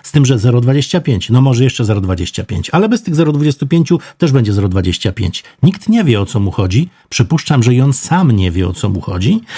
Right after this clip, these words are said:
ale chętnie występuje, macha rękami, robi dziwne miny i stosuje różnego rodzaju chwyty stylistyczne, chwaląc się swoją, umówmy się, nie najwyższą jednak znajomością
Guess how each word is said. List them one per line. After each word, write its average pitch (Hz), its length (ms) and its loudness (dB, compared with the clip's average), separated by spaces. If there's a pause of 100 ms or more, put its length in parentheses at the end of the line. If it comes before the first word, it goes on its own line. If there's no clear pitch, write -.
(200)
ale 113 280 2
chętnie 127 500 0
występuje, 127 640 0
macha 104 320 0
rękami, 113 520 0
robi 92 240 -2
dziwne 87 360 0
miny 139 360 4 (300)
i 156 180 4
stosuje 117 640 0
różnego 101 440 0
rodzaju 98 600 0
chwyty 90 640 -2 (680)
stylistyczne, 101 640 0 (200)
chwaląc 98 560 -2
się 101 140 -2
swoją, 90 440 -2 (1040)
umówmy 131 440 4
się, 107 240 -2
nie 143 260 4
najwyższą 98 600 0
jednak 80 420 -4
znajomością 95 720 0